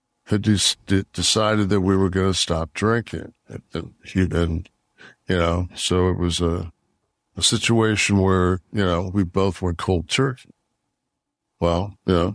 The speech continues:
know, I don't think either of us felt great because,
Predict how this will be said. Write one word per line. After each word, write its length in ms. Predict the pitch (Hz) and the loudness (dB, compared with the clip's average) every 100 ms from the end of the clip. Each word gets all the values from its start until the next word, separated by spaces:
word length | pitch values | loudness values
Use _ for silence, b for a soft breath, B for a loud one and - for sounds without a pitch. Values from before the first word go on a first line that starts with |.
| - _ _ _ _ _ _ _ _ _ _ _ _ _ B B B B _ _ - | -8 _ _ _ _ _ _ _ _ _ _ _ _ _ B B B B _ _ -10
know, 120 | - _ _ _ _ _ - | -10 _ _ _ _ _ -6
I 180 | 95 | 0
don't 160 | 110 104 | 0 0
think 180 | 113 92 | -2 0
either 380 | 101 135 120 87 | 0 2 2 0
of 60 | |
us 120 | 82 | -2
felt 260 | - 92 - | -2 -2 -2
great 460 | 107 127 117 113 - | -2 0 2 0 -2
because, 600 | 113 113 113 120 - | -4 0 0 -2 -6